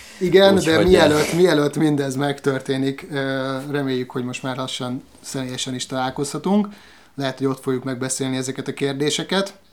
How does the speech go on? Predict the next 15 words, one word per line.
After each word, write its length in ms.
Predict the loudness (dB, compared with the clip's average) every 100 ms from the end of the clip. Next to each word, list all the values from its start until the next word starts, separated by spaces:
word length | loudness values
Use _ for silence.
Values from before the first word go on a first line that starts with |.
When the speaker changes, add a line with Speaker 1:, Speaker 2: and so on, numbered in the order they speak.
| _ _ -20 -20 -6
Speaker 2:
Ja. 260 | -4 -4 -8 _
Speaker 1:
Le-, 140 | -14 -12 -4
legyetek 440 | 0 0 0 2
jók, 400 | 4 4 0 -12 _ _ _ _
nézzetek 440 | -2 -2 -2 -6 -6
filmeket, 640 | -2 0 0 -2 -8 -8
hallgassatok 540 | -4 -2 -2 -4 -10
zenéket, 640 | -6 -4 -2 -2 -6 -10 -16 -8
küldjetek 480 | -2 0 0 -2
nekünk 440 | -6 -6 -6 -8 -16 -20 -20 -10
jó 260 | 4 6 6
zenéket, 480 | 4 0 -2 -4 -6
fiatal 420 | -4 -2 0 0
Speaker 2:
Mhm. 80 | 0
Speaker 1:
zenéket, 580 | 0 -2 -4 -6 -8